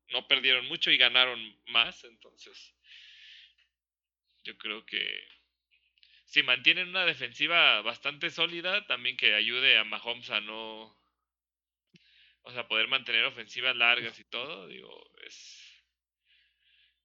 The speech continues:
es, yo creo, uno de los candidatos de, del campeonato tal cual. O sea, no nomás, digamos, de su división o conferencia. Es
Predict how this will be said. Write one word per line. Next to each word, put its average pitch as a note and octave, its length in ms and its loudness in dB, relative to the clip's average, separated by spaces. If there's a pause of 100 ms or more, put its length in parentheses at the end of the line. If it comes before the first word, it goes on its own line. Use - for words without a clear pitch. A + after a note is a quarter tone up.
(1300)
es, A2+ 140 -6
yo A#2 120 -4
creo, A#2+ 220 -2
uno B2 140 -4
de B2 40 -2
los A2 240 -6
candidatos A#2 800 2
de, G2+ 420 0 (420)
del B2 180 4
campeonato G#2+ 640 4
tal - 180 -12
cual. - 180 -12 (220)
O A#2 60 -18
sea, A2 120 -8
no A2 120 -6
nomás, B2 380 -2
digamos, A#2 440 -2
de G#2+ 120 -8
su - 460 -20 (600)
división B2 440 2
o B2+ 80 -10
conferencia. - 640 -10 (180)
Es - 480 -20